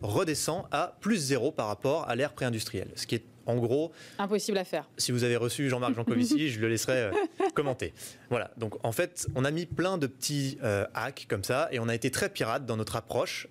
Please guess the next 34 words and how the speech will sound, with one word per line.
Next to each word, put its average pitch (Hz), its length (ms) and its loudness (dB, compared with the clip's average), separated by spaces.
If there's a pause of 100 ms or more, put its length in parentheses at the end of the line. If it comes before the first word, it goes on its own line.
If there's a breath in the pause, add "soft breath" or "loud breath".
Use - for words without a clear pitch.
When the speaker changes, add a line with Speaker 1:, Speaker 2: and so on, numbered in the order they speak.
Speaker 1:
et 120 80 2
je 110 100 2
pense 165 240 -2
que - 60 -8
ça - 120 0
plaît 143 160 0
aux 131 120 4
gens 139 280 0
et 117 140 -2
que - 80 -8
c'est - 180 0
ça 156 180 0
aussi 143 260 -4
qui 107 260 -2
nous 110 100 2
permet 120 220 -2
d'être 107 160 -8
moteur 120 340 2
et 113 40 0
d'avancer 107 320 -2
aujourd'hui. 95 300 -4 (280)
Speaker 2:
Euh, 196 100 2
l'idée, 185 260 0
en 208 100 -6
fait, 240 180 0
c'est 202 100 0
que 196 100 -2
de 175 120 -2
toute 175 180 -6
façon, 240 380 4
si 247 180 0
vous 170 120 -4
faites 175 240 0
des, 170 320 2